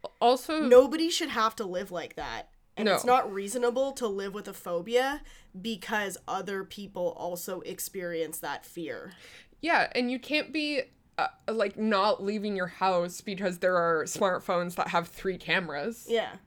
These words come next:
Speaker 1: That's, that's
Speaker 2: Like,
Speaker 1: ridiculous.
Speaker 2: I'm sure there are some people who legitimately experience this so
Speaker 1: Mm-hmm.
Speaker 2: badly that it was upsetting for them to see it.
Speaker 1: Yeah.
Speaker 2: That's not healthy or normal.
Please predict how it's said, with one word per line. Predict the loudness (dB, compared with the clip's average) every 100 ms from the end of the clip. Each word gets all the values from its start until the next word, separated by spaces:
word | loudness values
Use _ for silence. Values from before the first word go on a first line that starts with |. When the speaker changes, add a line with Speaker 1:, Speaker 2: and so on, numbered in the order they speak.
| 2
Speaker 1:
That's, | 4 4 -4 -20 _
that's | -2 4
Speaker 2:
Like, | 6 6
Speaker 1:
ridiculous. | 6 4 4 4
Speaker 2:
I'm | 4
sure | 4 2
there | 2 4
are | 6 6
some | 2 -2
people | -4 -8 -4
who | -4
legitimately | -4 -4 -4 -4 -4
experience | -6 -8 -8 -6 -6 -6
this | -6 0
so | 4 4
Speaker 1:
Mm-hmm. | 4
Speaker 2:
badly | 0 -2 -2 -4
that | -2 -4
it | -4
was | -4 -4
upsetting | -6 -8 -8 -10
for | -10
them | -10 -10
to |
see | -10 -8
it. | -6 -6 -4
Speaker 1:
Yeah. | 4 6 4 2
Speaker 2:
That's | 6 6 4
not | 0
healthy | 2 2 2 -2
or |
normal. | -2 -4 -6 -8 -14